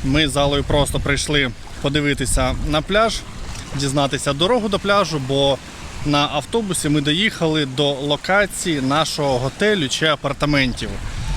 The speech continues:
Але перш ніж іти заселятися, ми вирішили прийти подихати морським повітрям. Але зараз підемо, заселимось,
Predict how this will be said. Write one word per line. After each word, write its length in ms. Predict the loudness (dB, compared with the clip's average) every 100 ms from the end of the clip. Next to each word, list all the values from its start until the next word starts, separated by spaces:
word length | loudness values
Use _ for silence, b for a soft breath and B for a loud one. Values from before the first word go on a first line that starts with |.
| 0
Але 280 | 2 4 2 4
перш 340 | 4 4 2
ніж 260 | 0 -2 -2
іти 220 | -2 0
заселятися, 760 | 0 0 2 2 2 -2 -4 0
ми 140 | 2
вирішили 540 | 4 4 4 0 0 -2 B B B -2
прийти 560 | 2 2 2 2 2 2 -6 -14 B B B B -2
подихати 520 | 0 2 0 0 0
морським 380 | 2 2 0 0
повітрям. 560 | 0 2 2 2 0 -4 -10 -16 -14 -14 -14 -14 -12 -12 -10 -10 -10
Але 220 | -4 -2
зараз 420 | 2 2 0 -4 -6 -8 -8 -6
підемо, 500 | 0 2 2 0 -4 -10 -10 -4
заселимось, 760 | -2 2 4 4 4 0 -2